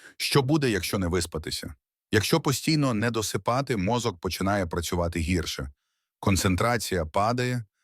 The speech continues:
пам'ять слабшає, а настрій стрибає. У довгостроковій перспективі ризик серйозних проблем зі здоров'ям. Тому сон — це не просто відпочинок,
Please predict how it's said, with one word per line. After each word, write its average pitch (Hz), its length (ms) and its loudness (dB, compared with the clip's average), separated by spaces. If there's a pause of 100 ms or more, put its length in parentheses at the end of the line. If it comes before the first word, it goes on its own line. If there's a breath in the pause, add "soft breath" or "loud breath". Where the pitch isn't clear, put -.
(160)
пам'ять 110 340 2
слабшає, 92 720 -2 (260)
а 87 120 2
настрій 87 420 2
стрибає. 69 540 -4 (840)
У 110 80 6
довгостроковій 107 760 2
перспективі 113 760 -2 (260)
ризик 107 460 2
серйозних 87 640 0
проблем 82 440 0
зі 82 120 -2
здоров'ям. 73 580 -2 (600)
Тому 110 260 4
сон — 87 440 0
це - 120 -2
не 92 100 0
просто 101 320 -2
відпочинок, 80 720 -4